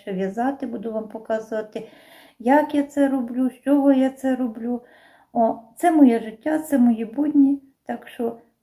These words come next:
кому цікаво, залишайтеся зі мною, підтримайте мене, будь ласка. Поставте вподобайку чи не вподобайку, як вам буде, н-, н-,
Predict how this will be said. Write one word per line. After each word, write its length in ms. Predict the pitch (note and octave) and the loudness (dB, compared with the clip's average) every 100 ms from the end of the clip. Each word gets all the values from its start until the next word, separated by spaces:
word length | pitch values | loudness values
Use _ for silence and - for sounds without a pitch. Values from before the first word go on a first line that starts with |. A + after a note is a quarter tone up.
| _ - | _ -2
кому 260 | D4 D#4+ | 4 4
цікаво, 580 | D#4+ C4+ - C4 B3+ A#3 | 4 -2 2 4 6 4
залишайтеся 840 | A3+ A3+ A3+ - A3 G#3+ G3+ - | 0 -2 -2 -6 -8 -8 -18 -14
зі 180 | F#3+ G3+ | -10 -6
мною, 500 | G#3+ A#3+ D4 C#4+ C#4 | 2 4 6 4 0
підтримайте 680 | A#3 - B3 C#4 C#4+ C#4 C#4 | -8 -6 0 4 4 4 4
мене, 260 | C4 B3+ | 6 6
будь 240 | A#3+ B3+ A#3+ | 4 -2 -4
ласка. 500 | A#3+ A#3+ - - A#3 - _ _ _ _ _ _ _ | -6 -6 -12 -14 -14 -14 _ _ _ _ _ _ _
Поставте 520 | C4+ - D4+ C#4+ C4 | -12 0 2 2 0
вподобайку 840 | B3+ A#3 G#3 A#3+ D4 D4+ C#4+ C#4+ | -2 -6 -6 0 2 4 2 0
чи 180 | C#4 C#4 | -2 4
не 140 | B3+ B3+ | 6 6
вподобайку, 840 | B3+ C4 A#3+ A3+ B3+ B3 B3 A#3+ | 4 -6 -6 0 2 2 -2 -4
як 260 | A#3+ A#3+ B3+ | -2 -2 -2
вам 180 | A3+ | -2
буде, 420 | A3+ A3+ A3+ A3+ - - - - | -2 0 2 2 -4 -20 -20 -12
н-, 360 | - C4+ B3+ - | 4 6 6 4
н-, 720 | - A#3 B3 C#4 C#4 C#4 | -6 -2 2 4 6 4